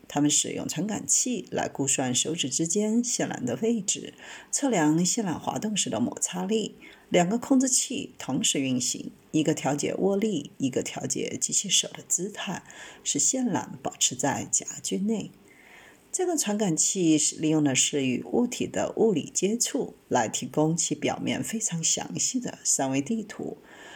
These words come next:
主要部分是一块儿一面贴有金属涂层的透明橡胶。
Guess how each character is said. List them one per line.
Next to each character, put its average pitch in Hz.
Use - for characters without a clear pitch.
主 156
要 156
部 277
分 127
是 -
一 -
块 -
儿 -
一 -
面 143
贴 190
有 156
金 233
属 -
涂 -
层 -
的 180
透 170
明 147
橡 202
胶。 247